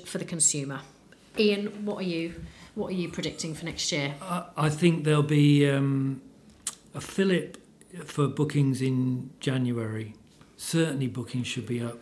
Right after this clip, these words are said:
Speaker 2: year on year in January, because last January, this January was pretty dreadful for the reasons we know and you would expect. The end of all the Brexit stuff for now, anyway,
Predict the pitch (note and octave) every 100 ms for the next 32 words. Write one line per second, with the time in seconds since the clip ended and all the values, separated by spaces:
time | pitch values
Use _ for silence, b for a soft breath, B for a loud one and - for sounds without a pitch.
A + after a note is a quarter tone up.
0 | - B2+ B2 A#2+ A#2 A2+ A2+ A2 A2+ -
1 | C3+ B2+ D3 C#3 C3+ B2+ B2 B2+ B2+ D3
2 | - C3 - B2+ A#2+ A2+ - - _ -
3 | - - - D3+ - B2+ B2 A2+ A2+ B2+
4 | - F#3 F3+ C3+ B2+ B2 A2 A2 A2 G#2+
5 | - - - - - - E3+ D3 A#2 G2
6 | A#2+ A2+ - A2+ G2+ A2+ A#2 A2+ G2+ A2
7 | - - A#2+ A#2 A#2+ B2 A#2+ A#2+ - B2+
8 | A#2 A#2 A2+ B2 - - D3 D3 - -
9 | B B B B B B _ - A#2 A2+
10 | A2 A2 A2+ - - _ D3+ D3 C3+ A#2+
11 | G#2 - - D#3+ B2+ G#2+ A#2 G#2+ A2+ B2
12 | - B2+ A#2 G#2 - - _ _ B2 A#2
13 | B2+ A2 G#2+ A#2+ C3 B2 A2+ G#2+ A2+